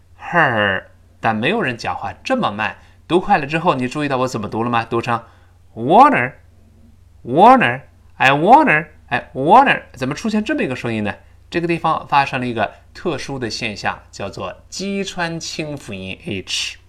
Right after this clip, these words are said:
怎么回事呢？哎，李老师下面就说：那如果一个单词是字母 H 开头的，发这个声音，它前面一个单词的末尾是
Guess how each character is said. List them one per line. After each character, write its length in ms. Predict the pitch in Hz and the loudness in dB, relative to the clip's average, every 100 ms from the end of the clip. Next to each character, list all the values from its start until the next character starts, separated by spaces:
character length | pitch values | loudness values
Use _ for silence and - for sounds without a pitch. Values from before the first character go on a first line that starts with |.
| - - - - - - - - - - _ _ - | -20 -20 -20 -20 -20 -20 -20 -20 -20 -20 _ _ -20
怎 160 | - | -12
么 80 | 110 | -8
回 120 | 123 | -4
事 100 | 170 | 0
呢？ 160 | 180 156 - - - - | 0 0 -4 -20 -16 -6
哎， 120 | 107 | -4
李 140 | 104 | -4
老 100 | 104 | -4
师 140 | 98 117 | -6 -6
下 160 | 110 | -4
面 80 | 101 | -4
就 100 | 101 | -6
说： 340 | - 107 - - | -6 -8 -8 -10
那 160 | 101 - - - - - - - | -10 -10 -18 -20 -20 -20 -20 -10
如 140 | - 254 | 0 2
果 340 | 247 156 - - - - | 4 2 0 -10 -20 -8
一 140 | 147 | -4
个 80 | 202 | -2
单 200 | 202 180 | 0 -2
词 240 | 175 - 120 | -2 -2 -2
是 360 | - 107 - - | -2 -6 -8 -18
字 160 | - 160 | -10 -6
母 140 | 127 - | -6 -4
H 240 | 139 123 - | -6 -6 -8
开 160 | 120 | -6
头 200 | 110 - | -6 -8
的， 240 | 90 95 - - | -8 -10 -12 -20
发 360 | - 117 110 - - - - - - - - - - - - - - - - - | -2 0 0 -2 -8 -8 -8 -14 -20 -12 -8 -8 -10 -20 -12 -10 -10 -14 -20 -8
这 100 | 117 | -6
个 80 | |
声 180 | 110 117 | -4 -4
音， 220 | 110 110 - - - - - | -6 -6 -12 -20 -20 -20 -4
它 440 | 220 202 - - - | 2 4 2 -2 -14
前 340 | - - 139 | -8 -2 0
面 220 | 214 285 180 | 0 -2 -4
一 60 | |
个 80 | 151 | -4
单 200 | 143 139 | -4 -4
词 180 | 135 127 | -4 -8
的 40 | |
末 220 | 123 175 127 | -4 -4 -4
尾 380 | 92 92 - - - | -4 -6 -8 -12 -14
是 360 | - - - | -6 -4 -4